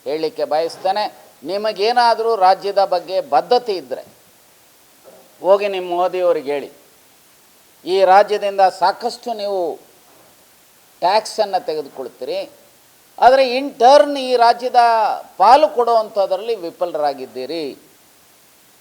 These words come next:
ಈಗ ಬರ ಸುಮಾರು ಹದಿನೆಂಟೂವರೆ ಸಾವಿರ ಕೋಟಿಯಷ್ಟು ನಷ್ಟ ಆಗಿರೋದನ್ನ ಕೊಡಿ ಅಂಥೇಳಿ ಅನೇಕ ತಿಂಗಳುಗಳಾಯ್ತು, ಇಲ್ಲಿವರೆಗೂ ಒಂದು ಪೈಸೆ ಇಲ್ಲ.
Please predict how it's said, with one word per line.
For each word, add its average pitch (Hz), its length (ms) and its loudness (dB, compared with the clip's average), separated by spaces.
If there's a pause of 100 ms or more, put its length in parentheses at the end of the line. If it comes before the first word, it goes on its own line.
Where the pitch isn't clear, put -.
(140)
ಈಗ 196 180 -2 (320)
ಬರ 180 160 6 (1300)
ಸುಮಾರು 247 400 6
ಹದಿನೆಂಟೂವರೆ 262 880 0
ಸಾವಿರ 277 540 4
ಕೋಟಿಯಷ್ಟು 247 960 -4 (360)
ನಷ್ಟ 196 300 -4
ಆಗಿರೋದನ್ನ 233 680 0
ಕೊಡಿ 226 360 -6
ಅಂಥೇಳಿ 226 640 -6
ಅನೇಕ 254 600 -6 (160)
ತಿಂಗಳುಗಳಾಯ್ತು, 202 880 0
ಇಲ್ಲಿವರೆಗೂ 202 420 -6
ಒಂದು 196 120 -8
ಪೈಸೆ 190 420 -8
ಇಲ್ಲ. 190 240 -10